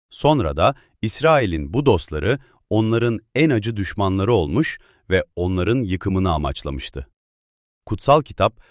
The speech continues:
Tanrı'nın halkıyla dünya arasında hiçbir uyum olmadığını gösteriyor. Şeytan, Tanrı karşıtı olanlarla yapılan dostluklar aracılığıyla işlev görmekte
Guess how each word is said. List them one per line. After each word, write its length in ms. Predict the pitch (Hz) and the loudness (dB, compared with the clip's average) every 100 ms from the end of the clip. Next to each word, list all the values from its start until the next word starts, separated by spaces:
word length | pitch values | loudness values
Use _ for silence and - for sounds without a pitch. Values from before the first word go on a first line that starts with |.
| _ - | _ 0
Tanrı'nın 480 | 120 127 131 151 | 2 2 2 0
halkıyla 680 | 123 95 101 98 131 104 76 | 0 0 0 0 -2 -2 -2
dünya 300 | 76 87 127 | -2 0 2
arasında 640 | 139 92 82 85 76 78 - _ - | 2 0 -2 -4 -2 -2 -4 _ -10
hiçbir 420 | 107 - 190 185 | -8 -6 -4 -4
uyum 280 | 120 117 131 | -2 0 2
olmadığını 500 | 120 110 90 82 80 | 2 2 0 -2 -4
gösteriyor. 680 | 76 76 - 76 69 60 - _ _ _ _ | -4 -6 -6 -8 -8 -12 -16 _ _ _ _
Şeytan, 540 | - 92 85 92 135 - _ _ | -4 -2 -2 -2 -4 -6 _ _
Tanrı 340 | - 101 110 156 | -4 0 0 0
karşıtı 440 | 117 98 110 - | 0 0 -2 -2
olanlarla 580 | 107 104 104 110 120 104 | 0 0 0 0 0 0
yapılan 480 | 92 - 95 98 87 | -2 -2 -2 -2 -2
dostluklar 480 | 87 - 98 123 123 | -4 -4 -4 0 0
aracılığıyla 600 | 92 80 85 82 76 71 | 0 -4 -4 -4 -4 -6
işlev 360 | - - 113 | -8 -2 -2
görmekte 640 | 113 85 71 73 - 127 | 0 -2 -2 -8 0 0